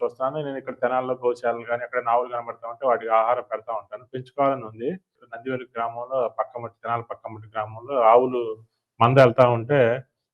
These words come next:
వాళ్ళని అడిగి "మా దాంట్లో కట్టేసుకోండి" అని చెప్పి అడిగాను. "ఓకే అండి" అన్నారు.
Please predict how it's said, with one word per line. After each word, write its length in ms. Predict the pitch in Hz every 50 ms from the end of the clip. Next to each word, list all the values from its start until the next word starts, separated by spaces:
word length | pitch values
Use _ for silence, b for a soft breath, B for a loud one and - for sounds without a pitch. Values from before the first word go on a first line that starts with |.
| _ _ -
వాళ్ళని 200 | 120 123 127 127
అడిగి 220 | 127 131 143 151
"మా 160 | 156 139 123 117
దాంట్లో 560 | 120 123 131 131 135 135 127 117 110 107 101
కట్టేసుకోండి" 680 | - - 113 - - 131 120 - - 120 113 113 117
అని 100 | 120 120
చెప్పి 280 | 120 - 110 - - 113
అడిగాను. 640 | 107 104 107 110 107 98 107 123 - _ _ -
"ఓకే 220 | 120 127 127 131 143
అండి" 200 | 135 131 131 123
అన్నారు. 380 | 113 110 107 101 113 143 175